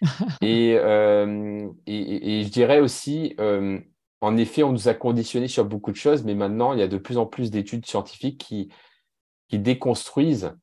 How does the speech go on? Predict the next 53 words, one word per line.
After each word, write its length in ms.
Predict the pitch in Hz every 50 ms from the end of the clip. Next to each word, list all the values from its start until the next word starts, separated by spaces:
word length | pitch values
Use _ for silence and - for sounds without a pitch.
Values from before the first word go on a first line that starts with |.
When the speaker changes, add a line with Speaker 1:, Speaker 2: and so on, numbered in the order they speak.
| _ _ _ _ _ _
Speaker 2:
ce 160 | - - -
qu'on 180 | - 113 110 107
nous 240 | 110 107 104 98
avait 240 | 113 107 104 110 107
transmis 480 | 107 - - 117 110 - - - 120 113
à 60 | 101
l'époque, 360 | 101 98 - - 131 131 -
comme 160 | - 113 98
par 180 | - 110 95 87
exemple 400 | 90 90 90 107 123 139 - - _ _ _ _ _ _ _ _ _ -
un 80 | - -
truc 180 | - - 117 -
qui 80 | -
était 220 | 101 - 107 - -
absurde, 520 | - - - - - - 143 160 160 - -
que 100 | - 98
je 100 | 87 92
m'en 180 | 95 95 95
suis 180 | 95 - - 113
rendu 320 | 92 95 95 92 92 92 85
compte 320 | - 110 110 107 - -
en, 440 | 101 90 85 - 87 87 87 - -
en 60 | 92
formant 340 | 90 - - 98 95 101 98
la 60 | 95
lecture 260 | 98 92 - - 95
rapide, 240 | 87 87 - 147 156 -
c'est 120 | - 113
qu'on 140 | - 107 104
nous 140 | 107 101 98
disait, 480 | 98 104 101 98 107 131 147 170 170 - - _ _ _ _ _ _ -
naturellement, 480 | 139 151 156 - 190 156 143 160 185 180
quand 180 | - 165 - 147
on 80 | 131
apprenait 300 | 127 120 - 143 123 123
à 40 | 123
lire, 120 | 143 175
on 40 | 165
mettait 200 | 143 123 123 147
le 60 | 139
doigt. 320 | 123 120 113 110 110 - _ _ _ _ _ _ _ _ _ _ _ _ -
Speaker 1:
Hmm. 220 | 117 117 117 117 113 113 _ _ _ _ _ _ _ _ _ -
Speaker 2:
Et 60 | 101
après, 220 | 98 95 - - 175
on 80 | 165
dit, 180 | 151 135 151 147
attends, 240 | 113 110 107 - 127
attends, 260 | 113 123 110 120 113
non, 140 | 107 110 123
maintenant, 300 | 123 110 98 107 123 131
t'es 120 | 131 - 110
un 120 | 101 104
grand. 480 | 95 - 98 110 143 214 - - _